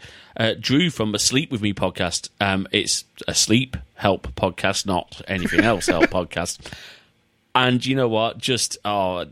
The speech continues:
I love the chemistry we're building. I lo-, and do you know what, folks? I love the show.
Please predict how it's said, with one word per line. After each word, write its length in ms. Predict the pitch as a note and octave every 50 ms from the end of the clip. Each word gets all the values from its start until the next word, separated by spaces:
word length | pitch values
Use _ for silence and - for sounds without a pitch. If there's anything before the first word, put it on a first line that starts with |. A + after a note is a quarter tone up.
| - G2
I 140 | G#2 A#2+ B2+
love 300 | C3+ C#3+ D#3 D#3 C3+ -
the 80 | A2+
chemistry 480 | - - G2+ F#2+ F2 E2+ - - F2+ F2
we're 160 | F2 F2+ E2
building. 320 | - F2+ F2 E2 D#2 F2+
I 100 | F2+ F#2
lo-, 300 | F#2+ G#2+ A#2 B2 B2+ - - -
and 80 | B2 A2+
do 100 | C3 D#3+
you 40 |
know 100 | D#3+ D3
what, 160 | A#2 A2 - -
folks? 260 | A#2+ A2+ - - -
I 60 | G2+
love 220 | G#2+ G#2 G#2 F#2+ E2+
the 80 | G2+
show. 240 | - - G#2 F#2 E2+